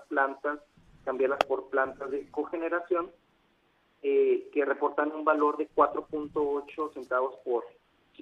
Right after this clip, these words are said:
cada kilowatt hora que generan. Entonces tenemos, por ejemplo, de cuatro punto tres a cuatro punto ocho estamos hablando de punto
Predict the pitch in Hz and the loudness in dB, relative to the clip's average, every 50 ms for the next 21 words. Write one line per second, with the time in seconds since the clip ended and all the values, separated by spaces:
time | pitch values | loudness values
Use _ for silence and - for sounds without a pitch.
0 | - - - 135 139 139 139 - 143 143 143 139 139 139 139 - - 139 139 139 | -12 -4 0 0 0 0 0 0 2 4 6 6 6 4 4 2 -2 0 0 0
1 | 139 143 143 - - 151 156 180 208 214 170 - _ _ _ _ _ _ _ - | 0 -2 -6 -8 -6 -4 -2 -2 -4 -4 -8 -10 _ _ _ _ _ _ _ -6
2 | 156 151 170 190 - - 170 160 165 185 180 - 160 147 139 139 139 - 160 151 | -6 -4 -4 -2 2 2 2 4 4 0 0 2 0 -2 -2 -2 0 4 4 6
3 | 143 143 156 151 151 - - - - 175 165 - 175 175 - 165 170 170 - 156 | 6 6 4 4 4 2 -2 -2 -2 -4 -2 -2 -4 -2 0 -2 -2 -2 -2 -6
4 | - - 143 139 143 151 147 - 151 147 139 147 147 151 147 - - 165 151 - | -4 -2 -4 -2 -2 -4 -6 -4 -6 -6 -2 0 0 0 0 -2 -6 -8 -6 -4
5 | - 135 135 131 - 127 123 127 127 131 131 131 131 - 131 127 - 139 | -6 -6 -6 -6 -6 -6 -6 -4 -4 -4 -4 -4 -4 -6 -10 -8 -8 -8